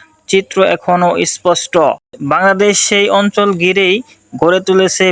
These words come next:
বাণিজ্য ও যোগাযোগের নতুন রূপরেখা। রেল সড়ক, বন্দর উন্নয়ন ও ত্রিপুরা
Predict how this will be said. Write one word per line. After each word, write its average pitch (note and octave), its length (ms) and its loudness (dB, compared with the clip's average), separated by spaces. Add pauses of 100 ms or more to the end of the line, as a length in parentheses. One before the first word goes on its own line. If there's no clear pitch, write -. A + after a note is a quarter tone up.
বাণিজ্য F#3+ 420 -2 (220)
ও F3+ 100 2 (100)
যোগাযোগের F3 680 2
নতুন G3 420 0 (440)
রূপরেখা। D3+ 680 0 (520)
রেল E3 300 0
সড়ক, G3+ 440 2 (140)
বন্দর G3 480 2 (340)
উন্নয়ন G3+ 560 2 (140)
ও E3+ 100 2 (560)
ত্রিপুরা G#3+ 540 0